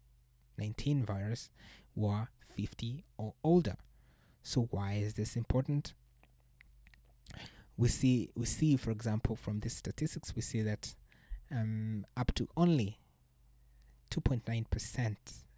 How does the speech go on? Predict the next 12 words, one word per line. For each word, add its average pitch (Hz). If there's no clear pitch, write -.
of -
people 110
who 110
are 101
above 101
eighty, -
eighty, 104
eighty 131
years -
old 107
were 107
infected -